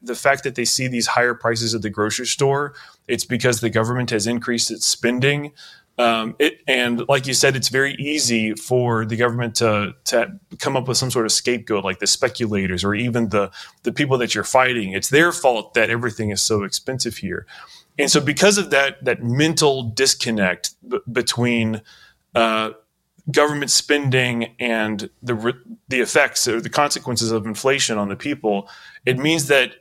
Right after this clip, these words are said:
uh, it means that inflation is not as unpopular as taxes are.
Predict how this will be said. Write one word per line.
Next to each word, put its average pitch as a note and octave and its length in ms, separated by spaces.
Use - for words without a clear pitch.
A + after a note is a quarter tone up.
uh, A#2 340
it C#3+ 120
means F3 160
that D#3 140
inflation C#3+ 560
is A2 100
not A#2+ 240
as A2+ 140
unpopular A2 580
as F#2 100
taxes G2 480
are. E2+ 300